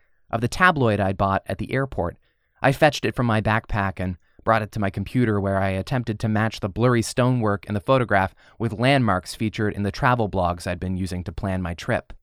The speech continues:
I determined rather easily the shot had to have been taken from the chain bridge on the Danube Promenade. I Googled Tom Cruise Danube, and I found a Reddit thread shared only days before,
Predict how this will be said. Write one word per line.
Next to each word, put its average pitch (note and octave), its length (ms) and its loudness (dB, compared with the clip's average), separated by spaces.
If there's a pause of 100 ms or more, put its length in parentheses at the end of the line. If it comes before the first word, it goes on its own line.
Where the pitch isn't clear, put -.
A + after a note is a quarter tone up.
(1300)
I D3+ 60 4
determined E3+ 400 0
rather C#3+ 300 4
easily C#3+ 400 0
the A#2 100 -2
shot A#2+ 380 2 (300)
had G3+ 160 0
to G3 80 2
have E3 100 4
been C3+ 160 0
taken B2+ 480 0
from A#2+ 220 -2
the G#2+ 100 0
chain D#3 400 -2
bridge G2 420 -2
on G2+ 80 -2
the G#2 80 -2
Danube A2+ 480 0
Promenade. F#2 640 -4 (960)
I C3+ 140 4
Googled C3 420 4 (240)
Tom D3 280 2
Cruise B2 380 2
Danube, A2 600 2 (240)
and C#3+ 80 0
I C#3 40 -10
found D3 180 4
a B2+ 40 4
Reddit D3+ 400 4
thread G#2+ 320 0
shared A2+ 380 2
only A2+ 220 -4
days B2 260 2
before, G#2+ 460 0